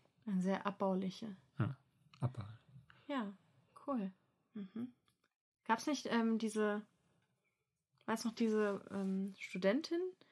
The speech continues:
Speaker 1: die diese Bakterien gefunden haben, die Plastik fressen?
Speaker 2: Was für eine Studentin?
Speaker 1: So eine, ich meine, irgend so eine Stu-, Stu-, eine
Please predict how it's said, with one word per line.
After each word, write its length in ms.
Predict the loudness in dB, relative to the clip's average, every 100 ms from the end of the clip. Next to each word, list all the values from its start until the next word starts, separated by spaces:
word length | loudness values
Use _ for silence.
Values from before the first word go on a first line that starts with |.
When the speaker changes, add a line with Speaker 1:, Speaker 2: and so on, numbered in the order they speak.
| _ -20 _ _ _ _ -4
Speaker 1:
die 340 | 0 2 2
diese 480 | 0 -2 0 2 0
Bakterien 480 | -2 -4 -2 0 0
gefunden 480 | 0 0 0 0 0
haben, 160 | 0
die 100 | -2
Plastik 400 | -2 -4 -4 -8
fressen? 380 | -6 -6 -6 -8 -14 _ _ _ _ _ _ _ _ -6
Speaker 2:
Was 180 | -4 -2
für 80 | -2
eine 100 | -4
Studentin? 520 | -4 -4 -4 -2 -2
Speaker 1:
So 120 | 0
eine, 260 | 2 2 0 -4 -6
ich 220 | -6 -2
meine, 180 | 2 2
irgend 240 | 4 4
so 60 | 4
eine 180 | 2 2
Stu-, 420 | -2 -6 -6 -6
Stu-, 220 | -8 -6 -8 -8 -10 -12 -18 -18 -18 -6
eine 400 | 2 4 6 4